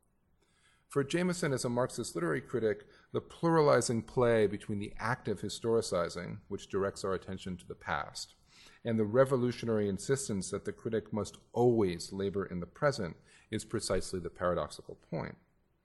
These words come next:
By shifting to allegory from Jameson's history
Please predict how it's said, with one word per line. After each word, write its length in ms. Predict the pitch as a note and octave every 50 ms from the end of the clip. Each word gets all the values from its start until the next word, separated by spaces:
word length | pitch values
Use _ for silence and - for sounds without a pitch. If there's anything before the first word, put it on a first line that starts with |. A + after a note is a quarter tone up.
| _ _ _ _ _ _ _ _ _
By 120 | - B2+ A#2+
shifting 540 | - - - - G3+ G3 - - F3 D3+ -
to 120 | - - - -
allegory 640 | A2 A2+ B2+ C3 C3 A#2 G#2 G#2+ G2+ G2 F#2 F2 F2
from 240 | - - G2+ F#2+ F2+
Jameson's 600 | - G2+ G2 G2 F#2+ - - F2 D#2+ - - -
history 600 | - E3+ E3 - - - G#2 E2+ D#2+ - - A2